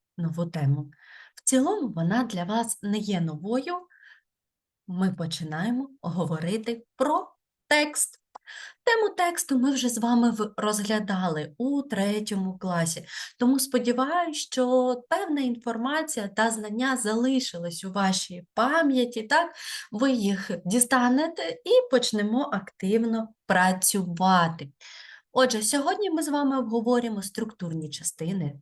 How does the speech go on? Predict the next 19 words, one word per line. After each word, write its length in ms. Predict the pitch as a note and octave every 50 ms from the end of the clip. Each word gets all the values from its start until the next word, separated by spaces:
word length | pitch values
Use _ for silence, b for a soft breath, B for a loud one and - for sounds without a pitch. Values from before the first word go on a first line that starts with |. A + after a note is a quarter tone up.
| _ _
тему 420 | - E3+ E3+ - B3 C#4+ D4+ D4+ -
та 80 | - E3
мету 340 | D3+ D3 C#3+ C3+ D#3 E3 E3
тексту. 640 | E3 D3+ C#3+ C#3+ C3+ C#3 - - - D3+ D3 C#3+ _ _ _ B B B B B B B B
Ось 220 | G#4+ A4+ A4 - -
дзвінок 400 | G3 G3+ A3+ A3 A3 A3 A3 A3
сигнал 540 | - - F#3+ F#3 F#3 F#3 F3 F3 F3+ F3 E3+
подав, 460 | E3+ E3 E3 E3+ E3 D#3+ D#3+ D#3+ E3
до 180 | D#3+ E3+ E3+ E3+
роботи 400 | E3+ E3 E3 F3+ F3 F3 - E3+
час 460 | F3 - - A3 A#3+ C4 B3+ - -
настав, 560 | B3 A#3 A3 A3 - - A3+ A3 A3 A3 A3
всі 300 | G#3+ - - - D#4+ D#4+
сідайте 560 | D#4+ D4+ D4+ B3 C#4+ C#4+ C#4 C#4 C#4 - C4+
тихо, 380 | C4 - D4 C#4 C4 - C#4+ C#4
діти, 580 | A#3 A3 A#3 B3 A#3 G3+ - - D#3 D3+ D3 E3
домовляємось 1040 | D#3+ F3 F3+ F#3 F#3+ F3 F3 F3+ F3+ G3 B3 C#4+ C4 G3+ F3+ E3 E3 E3+ E3 - -
не 120 | F3 F3
шуміти, 800 | E3+ - - E3+ E3 D#3+ D#3 D#3+ G3 A#3 B3+ B3 - E3+ E3+